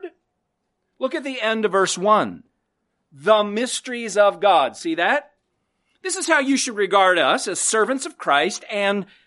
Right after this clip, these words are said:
stewards, household managers of the estate, but specifically of the mysteries of God. What God has put into the hands of the Apostle Paul and Apollos and Peter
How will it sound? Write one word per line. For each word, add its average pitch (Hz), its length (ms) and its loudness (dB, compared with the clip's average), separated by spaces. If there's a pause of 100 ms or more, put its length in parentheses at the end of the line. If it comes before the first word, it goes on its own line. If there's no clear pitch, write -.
stewards, 165 840 0
household 240 640 2
managers 190 560 -2
of 151 120 -2
the 147 120 -4
estate, 151 600 -2 (340)
but 190 180 0
specifically 202 800 -4
of 202 320 2
the 196 380 -6
mysteries 175 1080 -10
of 156 320 -8
God. 160 420 0 (220)
What 262 360 -2
God 214 320 0
has 175 220 -10
put 262 360 -10
into 240 400 -14
the 185 120 -10
hands 190 420 -12
of 147 80 -16
the 147 100 -10
Apostle 208 420 -4
Paul 185 520 -2 (200)
and 147 100 -8
Apollos 202 460 2
and 151 120 -12
Peter 180 400 -2